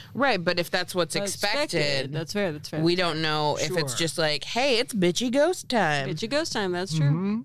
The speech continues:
Speaker 3: Well, I mean, that, why do you think they got such a great musical act if they're just gonna open up a go-, and who knows? In Iruvia, maybe it's different. Maybe the sunlight
Speaker 2: Yeah.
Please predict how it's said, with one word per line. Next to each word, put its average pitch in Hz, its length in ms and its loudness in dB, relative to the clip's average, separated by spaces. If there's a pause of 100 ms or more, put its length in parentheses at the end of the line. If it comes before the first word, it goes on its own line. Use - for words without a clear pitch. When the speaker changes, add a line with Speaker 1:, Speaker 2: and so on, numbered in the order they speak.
(180)
Speaker 3:
Well, 240 180 4
I 233 100 2
mean, 233 240 0
that, 226 140 0
why 214 180 2
do 254 60 -2
you 233 100 -4
think 220 240 -2
they 202 100 0
got 202 240 -2
such - 240 -4
a 170 60 0
great 196 400 -2
musical 196 560 -2
act - 260 -14
if - 80 -12
they're 131 140 -6
just 127 160 -6
gonna 131 180 -6
open 135 300 -6
up 123 80 -4
a - 20 -8
go-, 139 140 -12
and 226 220 0
who 220 200 -2
knows? 302 300 2
In 147 100 -4
Iruvia, 240 560 0
maybe 254 300 0
it's - 140 -4
different. 143 400 -4
Maybe 151 400 -2
the 160 160 -2
sunlight 180 600 0
Speaker 2:
Yeah. 196 140 -6